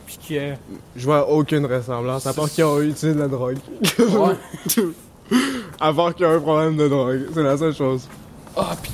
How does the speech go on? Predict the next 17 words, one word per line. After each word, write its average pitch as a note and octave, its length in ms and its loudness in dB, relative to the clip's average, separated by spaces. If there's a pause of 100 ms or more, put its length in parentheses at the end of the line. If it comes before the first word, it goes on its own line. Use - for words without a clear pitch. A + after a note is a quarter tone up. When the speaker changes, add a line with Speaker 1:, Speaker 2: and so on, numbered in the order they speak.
Speaker 1:
l'épisode C#3 380 -4
Speaker 2:
Big A2 100 -6
Speaker 1:
sept. D#3 160 0
Speaker 2:
Step, D3+ 180 -2
Speaker 1:
Hey, G3 220 4
Speaker 2:
Big - 40 -2
Step. - 140 -4
Speaker 1:
l'épisode, G#3 500 0
quand C4 220 6
l'épisode A#3+ 380 0
commence, G#3+ 480 0
pis - 140 -8
là, A3+ 180 6
le, F3 200 4
l'épisode F3 380 -4
neuf, G#3+ 180 0 (140)
là, D4 80 -4